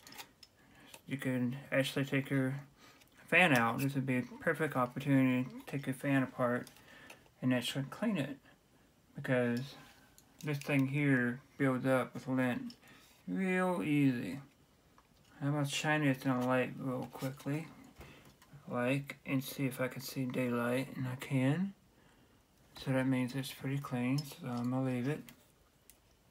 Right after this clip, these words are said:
So, if you were following this video to take the fan apart, you would take in order one, two, and three,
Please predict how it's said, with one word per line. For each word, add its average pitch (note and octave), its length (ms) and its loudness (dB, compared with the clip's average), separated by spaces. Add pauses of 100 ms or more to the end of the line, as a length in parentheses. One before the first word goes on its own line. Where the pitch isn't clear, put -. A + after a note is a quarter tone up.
(580)
So, B2 500 -2 (1600)
if C#3+ 200 -6
you C#3+ 100 6
were C3 320 6 (760)
following D#3 360 4
this C#3+ 140 0
video C#3+ 680 4 (480)
to B2 420 0 (260)
take - 280 -4
the - 60 -6
fan D#3+ 340 -2
apart, G3 460 -4 (840)
you C3 100 0
would B2+ 140 -6
take B2+ 240 -2 (420)
in E3+ 80 2
order C3 440 4 (100)
one, B2+ 400 2
two, C3 200 2
and A#2+ 260 -2
three, C#3+ 560 2